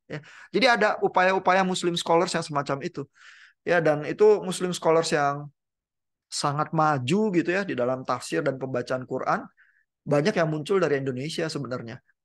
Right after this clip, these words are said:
eh, dibanding dengan Muslim scholars dari tempat-tempat lain ya. Sehingga sebenarnya di dalam pembahasa-,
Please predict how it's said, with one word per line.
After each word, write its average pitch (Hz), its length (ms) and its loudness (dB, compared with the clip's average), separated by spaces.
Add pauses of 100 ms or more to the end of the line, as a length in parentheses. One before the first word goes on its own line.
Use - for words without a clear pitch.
(140)
eh, 120 800 -10 (640)
dibanding 131 480 -6
dengan 123 560 -8 (120)
Muslim 135 360 -8
scholars 123 440 -2
dari 117 440 -6
tempat-tempat 131 480 -6
lain 123 400 -2
ya. 147 100 -10 (180)
Sehingga 175 480 0 (480)
sebenarnya 175 400 2
di 185 80 -2
dalam 147 480 4
pembahasa-, 139 880 0